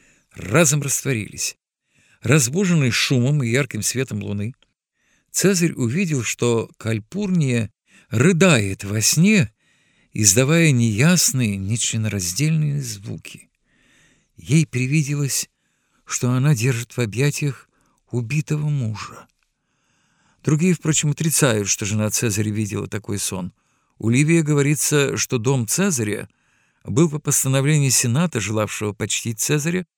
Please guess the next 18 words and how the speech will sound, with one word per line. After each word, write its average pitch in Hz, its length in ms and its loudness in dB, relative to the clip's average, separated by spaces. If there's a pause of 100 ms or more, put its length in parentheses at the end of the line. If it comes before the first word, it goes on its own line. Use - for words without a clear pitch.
(280)
украшен 117 540 -2
фронтоном, 113 920 0 (580)
и 147 80 2
этот 147 360 -2
фронтон 160 720 2
Кальпурния 110 840 -4
увидела 113 500 -2
во 113 120 -2
сне 135 420 0 (460)
разрушенным, 123 1200 0 (760)
а 113 160 -2
потому 143 400 4
причитала 104 640 -4
и 104 100 -6
плакала. 98 680 -8 (880)
С - 100 -6
наступлением 143 580 0
дня 131 380 2